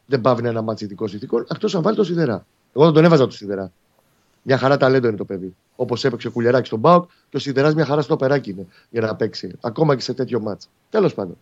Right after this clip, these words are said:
Στον άξονα της μεσαίας γραμμής γυρίζει ο Κουρμπέλης με Ρουμπέν και Τσέριν. Μπας και το αποφορτήσει λίγο, γιατί από όλα τα χαφ που είχε ο Παναθηναϊκός στο τελευταίο διάστημα, ο Κουρμπέλης ήταν στην καλύτερη κατάσταση.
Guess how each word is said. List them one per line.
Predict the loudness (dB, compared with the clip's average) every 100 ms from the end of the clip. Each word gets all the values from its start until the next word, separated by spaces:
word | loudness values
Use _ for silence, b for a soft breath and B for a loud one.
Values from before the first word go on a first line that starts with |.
| b b b b b b b b b
Στον | -2 2 6
άξονα | 6 6 2
της | 2
μεσαίας | 0 0
γραμμής | 2 0 2
γυρίζει | 2 4
ο | 2
Κουρμπέλης | 0 -2 4 4 4 0 -4 -6
με | 0
Ρουμπέν | 0 2 4 4 4
και | -2
Τσέριν. | 0 0 0 -2
Μπας | -2 0 0
και | -2
το | -2
αποφορτήσει | -2 -2 -6 -6 -6 -8 -4
λίγο, | 0
γιατί | 0 0
από | -2 2
όλα | 2 2
τα | 0
χαφ | -2 -4
που | -4
είχε | -6
ο | -2
Παναθηναϊκός | -2 -2 -2 -2
στο | -2
τελευταίο | -4 -2 -2
διάστημα, | 0 -2 -2 -6
ο |
Κουρμπέλης | -4 -2 -2
ήταν | -2 -6
στην | 0
καλύτερη | 0 2 0
κατάσταση. | -2 -2 -4 -8 -14